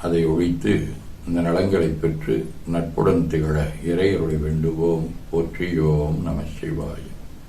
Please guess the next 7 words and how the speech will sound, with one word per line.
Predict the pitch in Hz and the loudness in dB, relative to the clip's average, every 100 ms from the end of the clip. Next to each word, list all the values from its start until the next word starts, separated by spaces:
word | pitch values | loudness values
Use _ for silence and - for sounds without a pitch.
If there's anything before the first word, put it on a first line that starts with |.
| - - - - - | -14 -14 -14 -14 -8
நிறைவாக | 92 92 107 92 87 90 | 0 6 8 8 6 4
நமக்கும் | 95 80 - - 110 | 2 2 0 0 0
இந்த | 98 82 | 2 4
நலங்கள் | 78 80 90 85 | 2 2 2 2
வேண்டுவோம். | 78 78 78 80 82 85 80 80 - - | 4 4 4 4 4 4 2 -2 -6 -2
போற்றியோம் | 85 78 - 85 78 76 73 73 - | -2 -2 0 0 2 0 -2 -2 -2
நம | 78 | -2